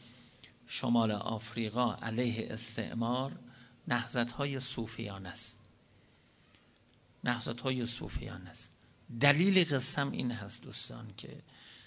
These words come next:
صوفی‌ها در جهان اسلام، اه، اینها یه ارادتی دارن و یه گرایش سنگین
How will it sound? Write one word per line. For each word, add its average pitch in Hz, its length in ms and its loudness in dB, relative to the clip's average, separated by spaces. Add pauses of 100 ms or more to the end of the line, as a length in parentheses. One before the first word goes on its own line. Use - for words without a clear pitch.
(800)
صوفی‌ها 117 1200 -2 (240)
در 110 200 -2
جهان 98 360 -6
اسلام، 120 840 -4 (2250)
اه، - 220 -18 (260)
اینها 117 320 -2
یه 127 420 0 (340)
ارادتی 107 760 -2
دارن 90 420 -8 (200)
و 107 80 -8
یه 98 160 -2
گرایش 104 760 -4
سنگین 127 1160 2